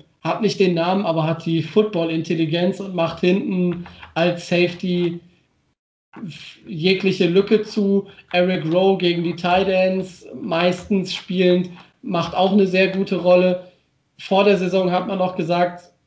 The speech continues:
Safety ist ein absolutes Need bei den Dolphins. Das sagt man jetzt nicht mehr. Also die beiden machen ihre Sache doch schon, äh, recht ordentlich. Etwas weiter vorne,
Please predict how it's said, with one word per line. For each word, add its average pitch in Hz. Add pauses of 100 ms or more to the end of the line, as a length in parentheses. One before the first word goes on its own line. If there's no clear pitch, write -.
Safety 180
ist -
ein 202
absolutes 175
Need 185
bei 185
den 185
Dolphins. 196 (360)
Das 165
sagt 170
man 160
jetzt 156
nicht 185
mehr. 196
Also 170
die 160
beiden 165
machen 170
ihre 160
Sache 165
doch 156
schon, 151
äh, 147 (480)
recht 175
ordentlich. 151 (600)
Etwas 175
weiter 185
vorne, 202